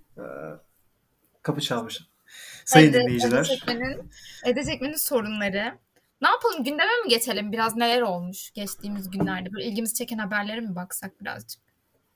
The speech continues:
Speaker 1: Olur, gündeme geçebiliriz. Ee,
Speaker 2: Neler var sende Rasim Kerim Akçam?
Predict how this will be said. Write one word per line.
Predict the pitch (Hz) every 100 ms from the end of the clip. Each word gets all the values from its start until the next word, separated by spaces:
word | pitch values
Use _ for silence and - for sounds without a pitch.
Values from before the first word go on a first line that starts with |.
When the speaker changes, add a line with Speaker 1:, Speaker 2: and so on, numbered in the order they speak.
| _ - - - _
Speaker 1:
Olur, | - 208 147
gündeme | 135 147 151
geçebiliriz. | 147 143 151 135 120 - - _ _ _ _ _ _
Ee, | 131
Speaker 2:
Neler | 123 - 208
var | 208 190
sende | - 196 185 202 247
Rasim | 233 190 - 190
Kerim | 196 185
Akçam? | 185 - - 214